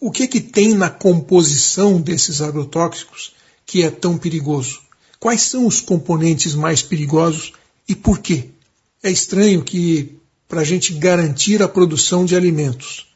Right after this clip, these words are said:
e, consequentemente, a sobrevivência das pessoas no planeta, nós acabamos envenenando os alimentos, envenenando o meio ambiente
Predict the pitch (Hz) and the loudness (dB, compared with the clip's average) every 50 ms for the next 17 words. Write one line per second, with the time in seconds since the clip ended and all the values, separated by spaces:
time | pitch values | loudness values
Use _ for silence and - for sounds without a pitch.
0 | _ _ _ _ _ - - 165 - - 165 156 - - 156 - 165 165 160 - | _ _ _ _ _ -12 -12 -10 -6 -4 -2 -2 -2 -2 -2 0 0 0 0 0
1 | 190 175 156 139 123 - - - _ _ _ _ _ _ _ _ - 170 156 - | 0 2 0 0 -4 -6 -10 -14 _ _ _ _ _ _ _ _ -4 -2 -2 0
2 | - 185 165 147 170 175 156 151 147 127 135 165 185 190 190 170 - - - 156 | 0 0 0 2 2 2 2 0 0 2 4 6 6 6 6 4 2 0 -2 -4
3 | 143 156 139 - - - 143 - - - 165 160 156 135 143 143 123 156 143 143 | -4 -4 -6 -6 -6 -6 -6 -4 -2 0 2 2 2 0 -4 -6 -6 -4 -2 2
4 | 170 180 160 - - - _ _ _ _ _ _ _ _ - 185 180 160 - 170 | 2 2 2 0 -6 -18 _ _ _ _ _ _ _ _ -4 -2 0 0 0 0
5 | - 180 160 143 165 170 170 165 - - - - - _ - - 196 180 170 160 | -2 -2 0 0 0 2 2 0 0 -2 -6 -8 -10 _ -4 -2 0 2 2 0
6 | 139 135 185 220 240 233 220 196 170 180 190 202 196 175 175 147 165 156 151 147 | 0 4 4 4 6 6 4 4 4 4 4 4 2 2 2 2 2 2 2 0
7 | 139 139 143 143 143 - - - - - _ _ _ _ _ _ _ _ _ _ | -2 -2 -4 -6 -8 -10 -14 -16 -16 -16 _ _ _ _ _ _ _ _ _ _
8 | _ _ - 190 190 190 180 147 151 196 202 196 190 180 170 185 214 247 254 233 | _ _ -4 0 0 0 2 2 4 4 6 6 4 4 6 6 6 6 6 4
9 | 208 196 180 175 170 170 160 143 143 147 156 160 165 165 - - - | 4 4 4 2 2 2 0 -2 -2 -2 -2 -2 -4 -6 -8 -12 -12